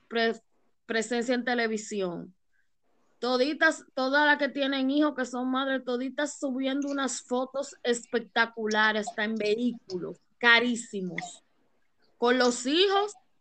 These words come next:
y diciendo que se sienten orgullosas de ser madre y que no cambiaría nada del, nada que de lo que tienen por eso. Yo te puedo asegurar, María, que había muchas mujeres en esos barrios que estaban depresivas porque no se pudieron hacer una foto así con sus hijos.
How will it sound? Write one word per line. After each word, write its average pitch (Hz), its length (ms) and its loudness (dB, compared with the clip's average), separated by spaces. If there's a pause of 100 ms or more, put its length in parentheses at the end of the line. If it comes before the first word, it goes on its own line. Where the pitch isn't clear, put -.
(320)
y 247 100 -6
diciendo 262 500 0
que 285 120 0
se 262 120 -4
sienten 262 340 -2
orgullosas 262 580 0
de 247 80 2
ser 247 240 -2
madre 277 340 2
y - 40 -8
que 240 120 -2
no 233 100 -4
cambiaría 240 480 -2
nada 233 320 -2
del, 220 180 -4 (180)
nada 226 320 0
que 247 80 -4
de 226 120 0
lo 220 120 0
que 220 120 -4
tienen 220 380 -6
por 202 240 -4
eso. - 340 -14 (1300)
Yo 339 140 0
te 554 140 10
puedo 523 120 6 (140)
asegurar, 403 440 8
María, 269 420 4
que 320 80 0
había 330 220 2
muchas 494 420 2 (120)
mujeres 403 300 2
en 359 80 0
esos 359 280 0
barrios 208 540 4 (1000)
que 349 120 -2
estaban 381 440 4
depresivas 370 680 4
porque 339 220 -4
no 320 140 0
se 359 140 0
pudieron 320 420 0
hacer 311 220 0
una 285 180 0
foto 269 240 -4
así 262 240 -6
con 247 180 -4
sus 233 280 -10
hijos. 285 340 -6